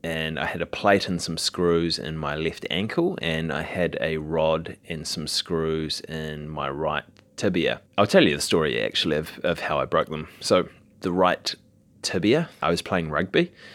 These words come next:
and went in to make a tackle on a guy, wrapped him up kind of around his shoulders, and he spun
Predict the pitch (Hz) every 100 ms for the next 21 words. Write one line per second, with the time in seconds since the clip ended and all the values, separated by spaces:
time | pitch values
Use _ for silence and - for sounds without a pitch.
0 | - - - - - 87 90 90 92 90
1 | - 104 127 113 - 95 85 - - 80
2 | - 90 82 82 85 80 78 82 104 -
3 | 92 80 - - 110 107 85 82 78 71
4 | - 76 78 76 76 - - 85 80 78
5 | 80 - - - 87 - - 95 104 185